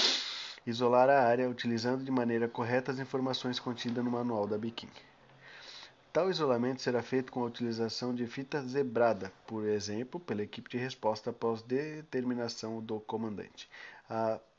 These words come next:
Acessar o fispic do produto perigoso, se necessário.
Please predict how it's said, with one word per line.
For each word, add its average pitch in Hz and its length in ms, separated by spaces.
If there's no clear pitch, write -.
Acessar 131 560
o 151 40
fispic - 720
do 139 140
produto 135 500
perigoso, 135 640
se - 220
necessário. 104 640